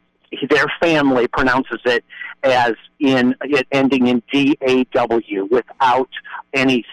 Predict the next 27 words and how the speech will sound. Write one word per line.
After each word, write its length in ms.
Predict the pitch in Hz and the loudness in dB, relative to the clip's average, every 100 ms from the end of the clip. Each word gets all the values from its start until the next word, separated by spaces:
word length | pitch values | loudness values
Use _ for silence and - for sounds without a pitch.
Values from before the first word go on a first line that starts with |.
| - | -4
C 320 | 139 131 127 131 | 0 2 2 2
or 240 | 127 117 - - | 0 0 -4 -2
G 380 | 131 120 117 120 | 0 2 0 0
or 300 | 123 117 117 123 | 2 2 0 0
anything 400 | 123 113 120 117 | -2 0 0 0
else 200 | 113 - | 0 -2
that's 120 | 117 - - | -4 -2 0
there. 340 | 107 95 - - - - - | 0 0 -4 -16 -18 -16 -8
The 80 | 139 | -6
problem 680 | - - 160 160 160 170 147 | -6 0 2 2 2 2 2
is 260 | 135 127 120 - - | 2 0 -2 -6 -4
that 340 | 123 117 117 - - - - _ - | 0 0 0 -6 -20 -20 -20 _ -2
the, 340 | 131 120 113 - - - _ - | 0 2 0 -4 -16 -18 _ -4
um, 420 | 127 117 113 110 - _ _ _ _ | 0 2 2 0 -4 _ _ _ _
the, 440 | 135 131 120 117 123 | -2 2 2 0 0
uh, 240 | 117 117 117 | 0 0 0
dialects 800 | - 135 160 151 123 120 113 - - _ _ - - _ _ | 0 0 0 0 0 0 -2 -8 -12 _ _ -20 -20 _ _
that 260 | 143 131 127 _ - | -2 0 -2 _ -6
people 240 | 165 - - - | -4 0 -2 0
have 260 | 151 143 127 - - | 0 0 -4 -10 -2
in 200 | 139 123 | 0 2
that 240 | 127 131 - | 0 0 0
area 380 | 147 143 131 120 | 0 2 2 0
down 340 | 131 113 117 | -2 0 0
there 420 | 117 110 110 110 - _ 131 | 2 2 2 -2 -6 _ -2
are 280 | 127 120 - _ 151 | 0 0 -4 _ -6
extremely 920 | 123 - - - 156 156 151 139 | -6 -10 -6 0 2 2 2 0